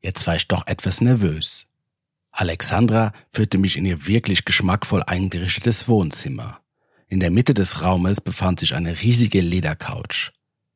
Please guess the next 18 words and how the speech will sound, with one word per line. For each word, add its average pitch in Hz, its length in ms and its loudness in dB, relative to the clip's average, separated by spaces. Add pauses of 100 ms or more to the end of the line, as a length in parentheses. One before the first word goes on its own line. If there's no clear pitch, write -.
(340)
Der 90 80 0
Sekt 107 440 2
war 107 80 4
schon 127 180 4
kalt 95 340 0
gestellt - 540 -4 (220)
und 90 100 0
stand 98 240 2
auf 92 80 2
einem 85 160 2
kleinen 90 320 2
Tisch - 260 0
neben 85 200 2
der 104 100 4
Couch, - 560 -2 (260)
bereit 85 300 -2
zur - 140 0
Verköstigung. - 760 0